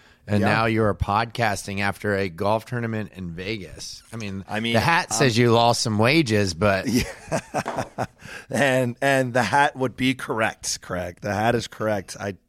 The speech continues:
Speaker 2: did not. We, we all played well, and it was so much fun, but, uh, we, we did not win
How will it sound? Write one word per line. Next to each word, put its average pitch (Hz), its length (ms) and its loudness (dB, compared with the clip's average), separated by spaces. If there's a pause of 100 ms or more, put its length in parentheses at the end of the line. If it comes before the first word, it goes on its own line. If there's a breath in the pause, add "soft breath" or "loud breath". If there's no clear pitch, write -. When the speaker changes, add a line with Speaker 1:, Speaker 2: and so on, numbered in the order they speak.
(120)
Speaker 2:
did 107 200 -8
not. 107 420 -4 (380 soft breath)
We, 147 300 -2 (580)
we 131 140 0
all 135 160 4
played 127 400 0
well, 117 360 4
and 107 120 -2
it 104 80 -6
was 98 120 -8
so 117 280 2
much 110 240 -2
fun, 107 360 -2
but, 95 420 -8
uh, 95 280 -4
we, 92 540 -8
we 92 260 -10
did 85 220 -14
not 90 340 -8
win 90 480 -10